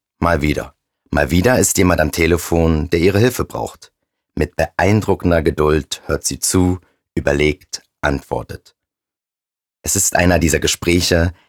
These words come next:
deren ruhige Art Balsam für die Seele sind, bei denen man sich außerstande fühlt, irgendwann aufzulegen, für die man Zeit braucht, die stets zu knapp bemessen scheint.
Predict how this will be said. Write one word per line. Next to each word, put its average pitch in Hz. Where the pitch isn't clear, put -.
deren 69
ruhige 85
Art 76
Balsam 73
für -
die 71
Seele 65
sind, -
bei 78
denen 87
man 90
sich 85
außerstande 95
fühlt, 80
irgendwann 80
aufzulegen, 65
für -
die 98
man 95
Zeit 92
braucht, -
die 78
stets -
zu -
knapp 80
bemessen 73
scheint. -